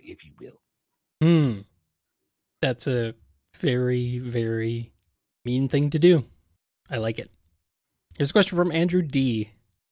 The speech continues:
Speaker 2: "I know you're Eggman's number one fan, but how has your opinion changed,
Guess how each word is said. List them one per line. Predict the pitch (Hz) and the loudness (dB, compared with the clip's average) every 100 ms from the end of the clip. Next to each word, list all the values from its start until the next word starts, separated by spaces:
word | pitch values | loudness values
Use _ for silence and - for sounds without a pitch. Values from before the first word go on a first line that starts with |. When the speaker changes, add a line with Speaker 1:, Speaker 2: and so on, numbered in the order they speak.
| _ - | _ -2
Speaker 2:
"I | |
know | 170 | 2
you're | 233 214 - | 4 4 2
Eggman's | 170 160 151 127 | 2 4 4 4
number | 110 110 139 185 196 | 0 4 8 10 10
one | 214 220 226 | 8 6 2
fan, | 220 240 254 196 180 170 _ _ _ _ | 2 2 4 4 2 0 _ _ _ _
but | 123 | -4
how | 156 262 | 0 2
has | 262 | 2
your | 247 | 0
opinion | 185 247 247 196 | 0 0 0 0
changed, | - 247 220 147 151 | -2 -2 0 0 -2